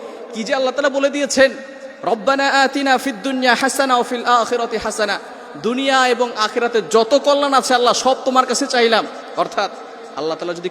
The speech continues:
কল্যাণকর হয়ে যায় আমার জন্য, আমাদের জন্য যদি আল্লাহ তাআলা যথেষ্ট হয়ে যায়, তাহলে কিন্তু আমাদের আর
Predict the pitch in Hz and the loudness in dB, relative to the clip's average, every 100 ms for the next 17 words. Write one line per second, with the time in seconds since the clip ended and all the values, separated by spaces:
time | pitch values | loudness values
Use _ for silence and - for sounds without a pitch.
0 | 180 165 170 175 170 170 143 170 180 175 | -2 0 0 -2 -4 -6 -4 -2 0 0
1 | 165 185 185 208 190 180 - - - - | 0 0 -2 -2 -2 -4 -6 -16 -18 -8
2 | 143 196 220 208 220 220 196 208 208 208 | -2 2 4 4 2 0 0 0 0 -2
3 | 208 202 202 277 - 262 233 240 214 170 | -2 -4 -2 -4 -4 -2 2 2 2 0
4 | - - - - 127 151 143 139 131 139 | -2 -14 -18 -12 -10 -8 -8 -8 -8 -6
5 | 143 143 160 | -4 -2 0